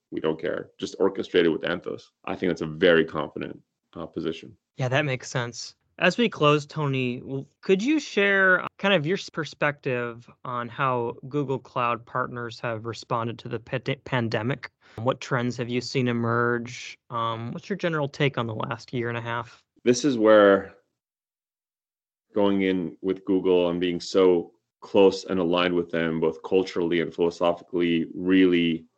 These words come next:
Speaker 1: stood out. You know, as soon as the pandemic hit, we had, uh,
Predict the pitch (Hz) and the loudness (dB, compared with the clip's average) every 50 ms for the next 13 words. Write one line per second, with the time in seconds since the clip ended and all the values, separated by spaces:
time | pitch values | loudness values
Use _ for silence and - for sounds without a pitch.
0 | _ _ - - - - 90 85 85 82 82 80 76 - - _ _ - 98 85 | _ _ -20 -8 -2 0 2 4 4 4 4 2 2 0 -4 _ _ -6 -2 0
1 | 85 85 85 - - 107 107 98 87 95 - - 90 85 85 82 92 92 90 85 | 0 0 -2 -2 0 0 0 2 0 -2 -2 -2 -2 -2 0 0 0 0 0 0
2 | 85 - - 90 87 85 80 80 - - _ _ _ _ _ _ _ _ _ - | -2 0 2 4 6 6 4 2 0 -8 _ _ _ _ _ _ _ _ _ -8
3 | - 92 87 87 87 85 82 80 80 76 76 - - - 80 80 78 67 65 | -6 -4 -2 0 2 2 4 4 2 2 0 -4 -4 0 2 2 2 2 0